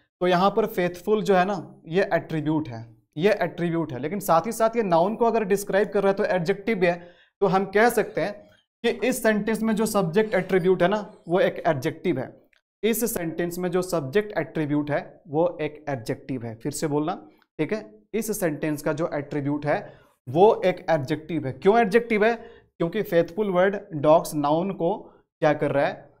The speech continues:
उसको मॉडिफाई कर रहा है। जो भी वर्ड नाउन को मॉडिफाई करता है, वो एडजेक्टिव कहलाता है।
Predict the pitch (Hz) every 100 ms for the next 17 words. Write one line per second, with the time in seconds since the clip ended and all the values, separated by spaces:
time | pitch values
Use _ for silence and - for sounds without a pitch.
0 | _ _ - 143 175 151 147 143 147 156
1 | 156 143 151 156 190 185 165 151 170 196
2 | 196 175 156 156 151 139 127 147 165 180
3 | 151 139 147 151 170 165 127 113 117 110